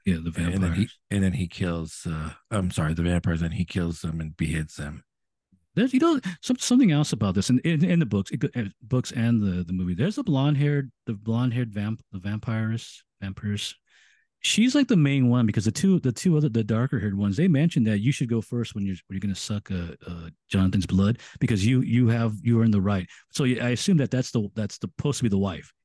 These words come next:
Speaker 1: in the book, the blonde-haired one. There's also that stu-, have you read the story Dracula's Guest? Like the,
Speaker 2: Oh,
Speaker 1: supposedly the
Speaker 2: boy.
Speaker 1: chapter one of Dracula. We,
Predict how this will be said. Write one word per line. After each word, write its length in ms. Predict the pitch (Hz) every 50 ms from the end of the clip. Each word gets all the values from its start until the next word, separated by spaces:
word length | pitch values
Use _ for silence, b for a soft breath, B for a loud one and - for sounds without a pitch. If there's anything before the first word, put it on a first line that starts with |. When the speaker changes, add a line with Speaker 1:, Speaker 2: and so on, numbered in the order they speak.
| _
Speaker 1:
in 100 | 113 104
the 60 | 101 92
book, 280 | - 113 87 73 - _ b b b
the 60 | -
blonde-haired 320 | 98 107 104 98 98 87 80
one. 160 | 82 80 85 B B B B B B
There's 160 | - 143 -
also 240 | 208 269 269 - 320
that 120 | 262 202 147
stu-, 220 | - - 185 170
have 120 | 156 160 208
you 120 | 277 311
read 80 | 320 -
the 60 | 220
story 260 | - - 226 226 226
Dracula's 480 | 185 139 143 143 147 - 170 156 135 110
Guest? 400 | - 113 113 131 147 - - - _ _ _ _ _
Like 160 | 110 104 -
the, 100 | - 110
Speaker 2:
Oh, 40 | 98
Speaker 1:
supposedly 560 | - 98 95 90 87 147 147 127 143 151 139
the 100 | 131 123
Speaker 2:
boy. 120 | 78 80 80
Speaker 1:
chapter 260 | 123 127 - - 127
one 160 | 120 120 127 127
of 80 | 107
Dracula. 480 | 98 104 107 107 110 - 131 123 127 131 - _ _ _ _ _ _ _ _ _
We, 120 | 139 135